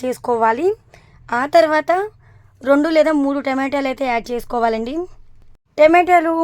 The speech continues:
ఇక్కడ మనము పచ్చడి చేస్తున్నాం కాబట్టి మరీ సన్నగా కట్ చేయాల్సిన అవసరం అయితే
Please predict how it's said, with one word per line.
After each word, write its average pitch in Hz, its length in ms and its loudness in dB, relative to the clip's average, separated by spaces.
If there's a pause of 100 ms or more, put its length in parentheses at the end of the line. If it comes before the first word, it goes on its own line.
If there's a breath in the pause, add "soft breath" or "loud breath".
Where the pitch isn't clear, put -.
(100)
ఇక్కడ 285 240 0
మనము 269 180 -2 (120)
పచ్చడి 302 380 -2
చేస్తున్నాం 302 500 0
కాబట్టి 262 380 -2 (680 soft breath)
మరీ 277 160 0 (100)
సన్నగా 277 380 -2
కట్ 254 200 -4
చేయాల్సిన 262 440 -4
అవసరం 254 320 -4
అయితే 254 120 -8